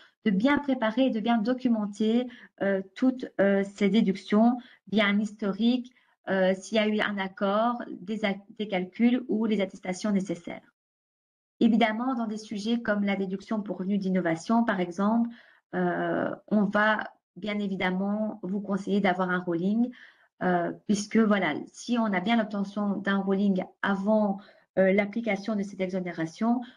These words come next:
lors d'un contrôle fiscal, en fait, on n'aura aucune question. Enfin, on peut avoir une question, mais si on donne re-, le rolling et le rolling est bien appliqué, le contrôleur ne pourra strictement, euh, rien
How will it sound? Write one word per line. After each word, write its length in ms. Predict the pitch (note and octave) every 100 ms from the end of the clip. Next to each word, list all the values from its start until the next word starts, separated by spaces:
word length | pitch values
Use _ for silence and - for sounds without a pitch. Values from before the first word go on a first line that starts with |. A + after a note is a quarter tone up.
| _
lors 160 | A3+ B3+
d'un 140 | A#3
contrôle 300 | A3+ G3+ F#3+
fiscal, 440 | - E3 - G3 G3+
en 80 |
fait, 220 | F#3 F#3 F#3
on 100 | G3
n'aura 420 | F3+ F3 F3+ - _
aucune 320 | G3+ G3+ G3+
question. 280 | F#3+ F#3+ -
Enfin, 160 | - E3+
on 80 | F3+
peut 120 | B3
avoir 180 | B3 A#3+
une 80 |
question, 360 | A3+ F#3 - C4
mais 100 | B3
si 120 | G#3
on 100 | G#3+
donne 180 | G#3 A#3
re-, 220 | G#3+ A3
le 100 | G#3+
rolling 400 | A3+ A3+ A3+ A#3
et 140 | G#3 F3+
le 220 | G3 G#3+
rolling 340 | A3 A3+ A3+
est 60 | G3
bien 180 | G3 A#3+
appliqué, 600 | A3+ - F3+ - A#3+ B3+ - - -
le 80 | A#3
contrôleur 580 | A#3 A#3 - G3 A3 A3+
ne 80 | G#3+
pourra 460 | - F#3 F#3+ G#3
strictement, 800 | - - - F#3 F3+ F#3 G3 - -
euh, 140 | - -
rien 420 | - F#3+ F#3+ G3+